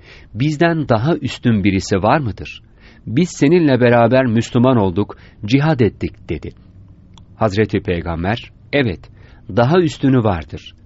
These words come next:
Bir kavim vardır ki beni görmedikleri halde bana iman ederler." buyurdu. Hazreti Peygamber, "Beni görüp de bana iman edene cennet olsun.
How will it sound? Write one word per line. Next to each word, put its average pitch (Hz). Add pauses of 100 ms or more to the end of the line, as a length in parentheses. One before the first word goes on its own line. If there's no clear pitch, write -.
Bir 156
kavim 127
vardır 98
ki 131 (260)
beni 131
görmedikleri 127
halde 107 (240)
bana 139 (100)
iman 135
ederler." 80 (180)
buyurdu. 78 (520)
Hazreti 120
Peygamber, 85 (520)
"Beni 139
görüp 120
de 95 (280)
bana 135 (120)
iman 131
edene 135
cennet 95
olsun. 73